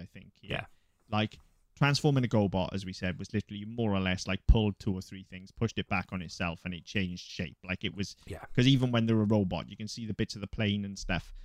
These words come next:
Speaker 1: poking
Speaker 2: Yeah.
Speaker 1: up. With a good Transformer,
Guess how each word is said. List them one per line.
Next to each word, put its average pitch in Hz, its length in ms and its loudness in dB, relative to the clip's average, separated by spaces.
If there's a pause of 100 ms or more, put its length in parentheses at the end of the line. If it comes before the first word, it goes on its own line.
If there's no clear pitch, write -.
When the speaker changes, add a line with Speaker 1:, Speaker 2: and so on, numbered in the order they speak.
(220)
Speaker 1:
poking 104 300 -2
Speaker 2:
Yeah. 98 100 2
Speaker 1:
up. - 120 -10 (760)
With 170 140 8
a 175 60 10
good 180 320 6
Transformer, 135 880 2